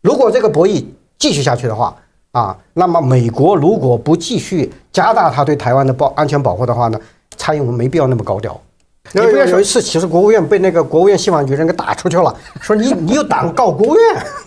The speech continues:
Speaker 1: <laughs> 是这样。
Speaker 2: 对啊，中央人民政府你怎么告啊？
Speaker 1: 他就告，对啊，他就告国务院。
Speaker 2: 嗯。
Speaker 1: 警察说：“你居然敢告国务院？”啊，
Speaker 2: 嗯。
Speaker 1: 就是把那个信访局那个接信的人都给手都吓抖了。
Speaker 2: 嗯。
Speaker 1: 啊，这个中国是天方夜谭的。嗯。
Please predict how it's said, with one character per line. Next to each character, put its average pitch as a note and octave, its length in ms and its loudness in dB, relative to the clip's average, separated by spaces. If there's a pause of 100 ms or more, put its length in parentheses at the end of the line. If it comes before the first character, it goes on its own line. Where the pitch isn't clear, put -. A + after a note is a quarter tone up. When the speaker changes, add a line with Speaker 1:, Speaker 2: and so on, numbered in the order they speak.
(100)
Speaker 1:
<laughs> - 420 -8
是 G3 80 -4
这 C#4+ 100 2
样。 A#3 100 4
Speaker 2:
对 A#3+ 40 2
啊， G#3+ 140 2
中 A3 180 2
央 A3+ 80 4
人 G3+ 80 2
民 G#3 120 -2
政 C#4 140 2
府 D3 140 -4
你 E3 100 -2
怎 C#3+ 140 -2
么 A#2+ 100 -6
告 F3+ 160 0
啊？ E3 80 2
Speaker 1:
他 C3 60 0
就 B2+ 60 0
告， G3 260 2
对 D3+ 120 2
啊， B2+ 80 2
他 - 120 -2
就 A3 80 -4
告 A3 140 0
国 E3 140 0
务 G3+ 80 2
院。 E3 260 2
Speaker 2:
嗯。 D3 120 -8
Speaker 1:
警 G#3+ 140 0
察 A3+ 140 0
说 C#4+ 160 -2 (100)
：“你 A3+ 140 0
居 D#4+ 160 0
然 D#4+ 160 2
敢 - 240 -6
告 D4 160 2
国 G3+ 200 0
务 D#4 180 0
院？” D#4+ 160 2 (640)
啊， C3 280 0
Speaker 2:
嗯。 F2+ 60 -12
Speaker 1:
就 F3+ 120 0
是 D#3+ 180 2 (140)
把 - 120 -2
那 F3 120 4
个 D#3+ 320 2 (100)
信 - 220 -2
访 E3 160 0
局 B2 180 -2
那 G#3 120 2
个 F#3+ 100 0
接 G#3+ 160 0
信 C4+ 160 0
的 A3 80 2
人 E3 120 2
都 E3+ 120 0
给 C#3 100 0
手 G#2+ 220 -6
都 C#3 100 -2
吓 D#3 200 -2
抖 F2+ 240 -6
了。 G2 160 -16 (160)
Speaker 2:
嗯。 G2 260 -12
Speaker 1:
啊， G#2+ 280 -4 (140)
这 G#3 120 0
个 E3 120 0
中 A3+ 220 0
国 E3 100 2
是 D3+ 80 -4
天 D3+ 160 -4
方 C#3+ 100 2
夜 B2+ 80 2
谭 G2 240 -8
的。 G#2 180 -14
嗯。 A#2 320 -14